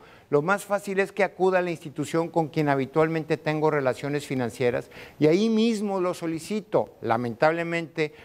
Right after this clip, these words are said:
no siempre tenemos la precaución de revisar otras alternativas que en ocasiones pueden resultar más atractivas. Es por ello que para poder acceder a los beneficios que la competencia entre intermediarios financieros genera,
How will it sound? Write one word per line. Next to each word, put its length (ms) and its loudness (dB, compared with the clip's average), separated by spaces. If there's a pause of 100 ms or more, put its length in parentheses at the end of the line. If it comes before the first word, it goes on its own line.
(140)
no 180 2
siempre 400 0
tenemos 420 -2
la 160 2
precaución 560 -2
de 80 2
revisar 460 0
otras 280 -4
alternativas 840 2
que 100 -2
en 80 0
ocasiones 600 -2
pueden 340 2
resultar 480 -2
más 240 -4
atractivas. 760 -6 (440)
Es 160 2
por 220 4
ello 320 2
que 100 -4
para 380 0
poder 300 0
acceder 460 0
a 60 2
los 140 -4
beneficios 640 -2
que 140 2
la 160 4
competencia 680 -2
entre 220 -2
intermediarios 720 0
financieros 580 -4
genera, 440 0